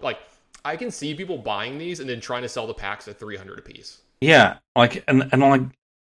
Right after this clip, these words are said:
Speaker 2: I, you know, I'm not gonna say I don't have product that I hope spikes. Like, I, I have product that I couldn't sell when I won it, and so I just, you know,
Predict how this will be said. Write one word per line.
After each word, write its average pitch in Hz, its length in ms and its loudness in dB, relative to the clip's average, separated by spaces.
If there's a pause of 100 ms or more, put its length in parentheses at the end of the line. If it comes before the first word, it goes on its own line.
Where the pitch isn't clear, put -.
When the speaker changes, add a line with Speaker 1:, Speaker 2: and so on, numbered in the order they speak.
(140)
Speaker 2:
I, 139 260 8
you 151 80 8
know, 135 420 8
I'm 143 120 8
not 170 160 8
gonna 156 140 4
say 147 200 10
I 139 120 12
don't 131 360 6
have 127 340 6
product 135 380 6
that 117 100 6
I 110 140 8
hope 120 300 4 (100)
spikes. - 680 4
Like, 104 320 0 (280)
I, 107 200 8
I 117 100 10
have 131 220 10
product 135 300 8
that 135 80 8
I 123 80 10
couldn't 151 280 0
sell 147 300 10
when 131 120 10
I 131 80 10
won 110 240 8
it, - 180 4 (240)
and 107 160 2
so 120 140 8
I 113 100 10
just, 110 340 2
you 107 120 8
know, 110 200 6